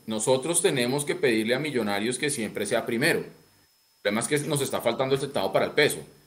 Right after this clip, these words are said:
Entonces, cuando yo veo un equipo que fue primero todo el año, el, todo el semestre, perdón, que tuvo el, el punto invisible, se arrugó en finales, o se cayó, o como usted lo quiera llamar,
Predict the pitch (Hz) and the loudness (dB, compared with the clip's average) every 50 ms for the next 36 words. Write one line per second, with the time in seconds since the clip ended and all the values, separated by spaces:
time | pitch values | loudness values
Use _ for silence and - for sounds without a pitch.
0 | _ _ _ _ _ _ - - 120 107 - 107 - - - 120 117 117 110 113 | _ _ _ _ _ _ -4 -2 0 0 0 -2 -4 2 4 4 4 6 4 2
1 | 110 104 113 120 135 147 160 165 170 175 170 - - - - 92 - - 123 110 | 4 4 6 8 10 10 8 8 6 2 2 0 -2 -2 -4 -4 0 0 0 0
2 | 120 - 139 143 147 - 196 190 190 185 190 185 180 180 180 170 170 175 170 165 | 6 8 8 10 10 8 4 6 6 6 6 4 4 4 4 4 6 6 6 4
3 | 147 113 98 85 78 - - _ _ - 117 120 120 117 143 143 156 147 175 147 | 4 2 0 -4 -8 -14 -18 _ _ 2 2 2 4 6 6 8 8 6 6 4
4 | 131 123 - 117 104 - 104 - 101 92 - - - - - - _ _ - 147 | 4 4 4 4 4 2 0 -2 -4 -6 -8 -12 -18 -20 -20 -20 _ _ 4 4
5 | 139 147 147 160 175 190 196 202 214 208 208 196 - 180 165 147 143 143 143 143 | 4 6 4 4 6 10 12 12 12 10 6 2 2 4 4 4 4 4 0 0
6 | 139 143 180 180 175 151 - 127 117 101 87 85 80 82 - _ _ _ _ _ | 0 0 -2 0 0 0 0 0 0 -2 -4 -6 -10 -12 -18 _ _ _ _ _
7 | _ _ _ _ _ _ _ _ _ _ _ _ _ _ _ _ _ _ _ - | _ _ _ _ _ _ _ _ _ _ _ _ _ _ _ _ _ _ _ 10
8 | 151 151 147 151 147 143 147 156 156 147 - 190 190 196 202 196 180 156 131 - | 10 10 10 8 8 8 8 8 8 6 4 4 6 6 6 8 8 6 4 4
9 | - 127 117 143 135 131 143 131 - 147 131 127 131 160 175 165 143 131 117 147 | 4 2 2 4 4 4 4 4 4 4 4 6 6 6 6 6 6 4 2 0
10 | 135 127 127 135 123 139 135 - 160 165 185 170 139 131 160 208 220 | -2 0 0 2 2 2 2 2 2 2 2 0 0 2 2 0 0